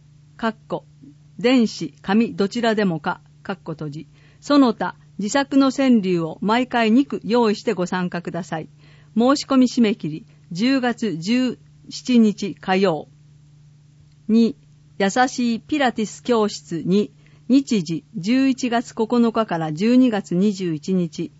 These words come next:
かっこ、十一月二十三日を除く毎週木曜日、全六回閉じ。午後七時三十分から八時三十分。講師、フィットネスサークル勇気。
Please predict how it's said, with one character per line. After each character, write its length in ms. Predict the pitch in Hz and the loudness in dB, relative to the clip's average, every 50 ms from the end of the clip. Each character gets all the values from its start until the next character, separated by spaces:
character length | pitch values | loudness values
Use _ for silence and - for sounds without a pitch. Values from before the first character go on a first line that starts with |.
| _ _ _ _ _ _ _ _ _ _ - - | _ _ _ _ _ _ _ _ _ _ -6 -4
か 60 | 240 | -4
っ 80 | 233 233 _ | -4 -4 _
こ、 120 | - 165 - | -10 -10 -8
十 260 | - 165 202 240 262 262 | -6 -2 0 0 0 0
一 160 | 240 - 240 | -2 -2 -4
月 240 | 240 233 - - 220 | -4 -2 0 2 4
二 200 | 226 254 277 254 | 6 6 6 4
十 220 | 226 208 185 170 | 2 0 -4 -4
三 400 | - - 208 214 220 220 208 - - | -4 -2 0 2 2 0 0 -2 -4
日 320 | - 202 208 - - 226 208 | -2 -2 -2 -2 0 0 0
を 80 | 180 | 0
除 320 | 165 165 170 170 180 170 - | 0 -2 -2 -4 -6 -4 -4
く 140 | 185 - - | -6 -4 -2
毎 260 | - 175 208 233 254 | 0 0 2 2 0
週 280 | - - - 247 240 220 | 0 -2 -2 2 2 2
木 280 | 208 202 202 - 240 | 2 2 0 -2 -2
曜 260 | 226 220 208 185 160 | 0 0 0 0 -2
日、 180 | 143 - - - - - - - - - | -6 -8 -12 -14 -18 -20 -20 -18 -14 -4
全 400 | 175 190 247 254 220 165 - 170 | 0 2 2 2 2 0 -2 -2
六 180 | 165 180 175 - _ - | -2 -2 -4 -4 _ -4
回 240 | 220 196 156 147 - - | -4 -2 -4 -6 -10 -8
閉 140 | - 170 156 | -6 -4 -4
じ。 240 | 147 175 151 - - _ _ _ - - _ _ _ - 202 | -4 -6 -10 -12 -14 _ _ _ -20 -20 _ _ _ -2 2
午 140 | 240 277 | 2 2
後 180 | 240 220 175 - - | 4 2 0 -2 -4
七 280 | - - - - 285 | -14 -8 -2 0 0
時 140 | 254 214 185 | 0 0 -2
三 260 | - 233 233 233 240 | -2 0 2 4 4
十 140 | 233 240 240 | 4 2 -2
分 360 | - - _ - 190 175 170 | -6 -6 _ -2 0 0 0
か 120 | - - 170 | -2 -4 -6
ら 100 | 160 147 | -6 -8
八 360 | - - - 185 - 262 262 | -10 -8 -8 -6 -4 -4 -4
時 120 | 226 196 | -4 -6
三 300 | 170 - 190 185 185 185 | -6 -4 -2 0 0 0
十 140 | 170 185 180 | -2 -4 -6
分。 360 | - _ _ - 165 156 - - _ - _ _ _ _ _ | -8 _ _ -10 -10 -10 -10 -12 _ -20 _ _ _ _ _
講 240 | - - 269 240 220 | 0 2 4 4 4
師、 220 | - - 151 - - _ _ _ - - - - - | 2 -2 -8 -14 -14 _ _ _ -20 -20 -20 -20 -10
フ 100 | - - | -6 -6
ィ 20 | 220 | -6
ッ 40 | - | -4
ト 180 | - - 269 | 0 2 4
ネ 120 | 269 269 269 | 4 4 2
ス 140 | 262 262 | 0 -4
サ 180 | 233 - 262 247 | -6 -2 0 0
ー 100 | 226 214 | 0 0
ク 140 | - - 185 | -2 -4 -4
ル 160 | 170 165 - - | -4 -6 -6 -2
勇 240 | 190 240 269 233 180 | 0 2 2 2 0
気。 240 | - - - - | -2 -8 -14 -14